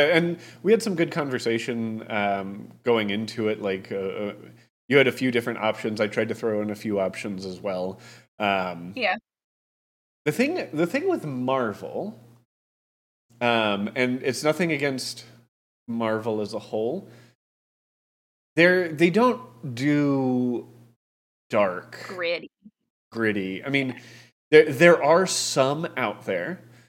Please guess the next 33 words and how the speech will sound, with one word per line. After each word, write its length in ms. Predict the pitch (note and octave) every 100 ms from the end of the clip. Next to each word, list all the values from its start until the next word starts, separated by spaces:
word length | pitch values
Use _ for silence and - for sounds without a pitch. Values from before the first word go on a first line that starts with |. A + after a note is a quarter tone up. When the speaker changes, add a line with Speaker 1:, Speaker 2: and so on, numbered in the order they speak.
| _ _
Speaker 1:
Um, 640 | A#2 A2 G#2 G2 F#2 G2 A#2+ - - _ _ _ _ _ _ _ A#2
like, 160 | A2 A2 -
I, 460 | A#2 B2+ C3 F#3+
I 40 | G#3
was, 320 | E3 B2+ A2+
I 280 | B2+ B2+ F#3+
was 200 | C3+ A2
personally 580 | - A#2+ - B2+ A2+ G#2
hoping 600 | A2+ G#2 A2+ G2+ G2 G2
for 580 | - A#2 G2+ F#2+ F#2 F#2+
the 480 | A2 G2 F#2+ F#2 F#2+ A2 - - _ _ _
Haunted 500 | A2+ A2 G#2 F2+ -
Bear, 340 | G2+ F#2 F2 F2 -
the 60 |
New 200 | A2 A#2+ B2
Mutants 480 | A#2+ A#2+ G2+ -
one. 320 | A#2 F#2 F#2+ B2 - - _ _ _ _ _ _ _ _ _ _ _ _ _
That 80 | E3+
Speaker 2:
I 20 |
Speaker 1:
one 140 | A3 B3
Speaker 2:
do 40 |
not 40 | A#3+
Speaker 1:
looks, 120 | -
Speaker 2:
wanna 120 | - D#3
read 80 | -
that. 500 | _ - C#2+ C#2+ -
Speaker 1:
that 120 | E3+ G#3+
one 120 | G3+
sounds 360 | - F#3 D3+
so 500 | - - E3+ E3+ E3+
good, 380 | D#3 D#3+ C#3+ C3+
though. 280 | A2 F#2+ F#2+ - - -
Um, 720 | B2 B2+ A#2 G#2 F#2+ F#2 G#2+